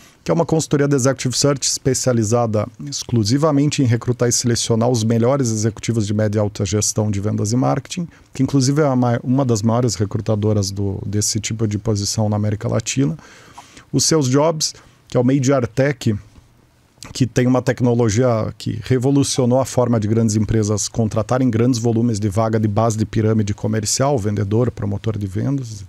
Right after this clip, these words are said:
cetera. E os seus careers, que é uma aceleradora de carreiras de vendas e marketing. É, muito bem, agora sim, indo ao que interessa, né?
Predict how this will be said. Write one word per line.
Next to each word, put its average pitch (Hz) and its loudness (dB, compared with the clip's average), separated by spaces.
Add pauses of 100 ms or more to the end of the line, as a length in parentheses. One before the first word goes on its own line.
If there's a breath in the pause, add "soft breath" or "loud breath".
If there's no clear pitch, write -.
cetera. 127 -8 (520 loud breath)
E 180 0
os 160 0
seus 151 0
careers, 131 0 (460 loud breath)
que - -12
é 123 0
uma 120 2
aceleradora 127 2
de 113 -2
carreiras 110 0
de 110 0
vendas 110 2
e 117 2
marketing. - -6 (680 loud breath)
É, 120 2
muito 143 2
bem, 123 2
agora 123 2
sim, 156 0
indo 156 2
ao 160 2
que - -6
interessa, 123 0
né? 135 2